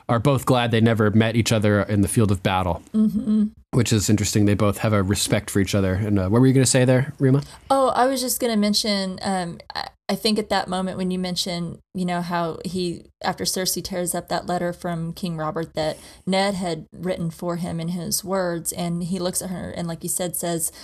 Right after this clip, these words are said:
Speaker 2: "Those are the words of the king." They, you start to see that chink in, like, the armor that Sir Barristan holds, you know, for his, his oath to the king, you know, whoever is sitting on the throne, he,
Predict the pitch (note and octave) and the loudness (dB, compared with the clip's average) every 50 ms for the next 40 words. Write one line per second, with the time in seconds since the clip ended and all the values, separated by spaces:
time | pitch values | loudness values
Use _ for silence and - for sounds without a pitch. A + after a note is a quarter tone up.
0 | - - _ _ - G3+ G3+ G#3+ A3 A3+ G3 F3+ E3+ F3 F3 E3+ F#3 D#3 D#3+ D#3 | -20 -20 _ _ 0 2 2 2 2 0 0 0 -2 -4 -4 -4 -4 -6 -6 -8
1 | - - - D4 B3+ A3 F#3+ F3+ F3+ G3 - - - - - _ _ _ - - | -6 -6 -4 -2 -2 -2 -2 -2 -6 -8 -10 -14 -20 -20 -20 _ _ _ -16 -14
2 | - - - - - - - F3+ F#3 G#3 A3 A3 G#3+ - A3+ A3+ A3 A3+ G#3 - | -6 -4 -4 -4 -4 -6 -6 -2 0 2 2 2 2 0 0 0 0 -2 -2 -2
3 | - A3 G#3+ G#3+ G3 F3+ - - - - - - A3 G3 F3+ F3 - - - - | -2 -2 -2 0 -2 -2 -4 -4 -4 -4 -2 -2 -4 -4 -6 -6 -10 -12 -14 -14
4 | _ _ _ _ _ _ _ - G3+ F#3+ F#3 F3+ E3+ F#3 F3+ F3 - F#3 - - | _ _ _ _ _ _ _ -2 -2 -2 -2 -2 -2 -4 -4 -2 -2 -2 0 0
5 | F#3 F#3 F#3+ F#3 F3+ F3+ F3 F3 - - - F#3+ F3+ F3+ F#3 F3 F3+ F3+ - - | 0 0 0 -2 -4 -4 -4 -4 -4 -4 -4 -4 -4 -4 -2 -2 0 0 -2 -2
6 | - F3+ F3+ F3+ E3 E3+ F#3+ F3+ F#3 F3+ F3 E3+ - - - - _ - F#3+ F#3 | -2 -4 -4 -4 -4 -4 -4 -4 -4 -6 -6 -4 -6 -6 -6 -8 _ -6 -4 -4
7 | F3 F3 F3 F3 E3+ - - - F#3 F3+ F3+ F#3+ F3+ F3 F3 E3+ - - - - | -2 -4 -4 -4 -6 -6 -6 -4 -4 -4 -2 -2 -2 -2 0 0 -2 -2 -2 -8
8 | - - - - _ _ - G3+ - - - A3 G3 G3 F#3+ F#3 F3 - - - | -18 -20 -20 -20 _ _ -2 -2 -2 0 0 0 2 2 2 0 -2 -4 -8 -10
9 | - - - _ _ - - A3 G#3 F#3+ F#3 F3+ F3 E3+ - - - E3+ F#3 F3+ | -12 -14 -18 _ _ -2 0 0 2 2 0 0 -2 -4 -8 -10 -4 -4 -4 -4
10 | F#3 - - G#3 G3 F#3+ F#3 F3 E3+ F3+ F#3+ F#3 G#3+ - - F#3 F3+ F3 F3+ F#3+ | -2 -2 0 0 2 0 0 -2 -4 -4 -4 -6 -6 -4 -4 -4 -2 -2 -2 -2
11 | F#3+ - G3 G3+ G3 F#3+ F3+ - - - F#3 F3 - - F#3 F3 F3 E3+ E3 F3 | 0 2 0 0 0 -4 -6 -8 -6 -4 -2 0 0 0 0 -2 -2 -2 -2 -2
12 | E3+ E3+ E3 - - F3 E3+ E3 E3 D#3+ E3 F3 E3 F#3+ F3+ F3 F3 - - | -4 -4 -6 -4 -6 -4 -4 -4 -4 -4 -4 -4 -4 -4 -4 -4 -6 -8 -10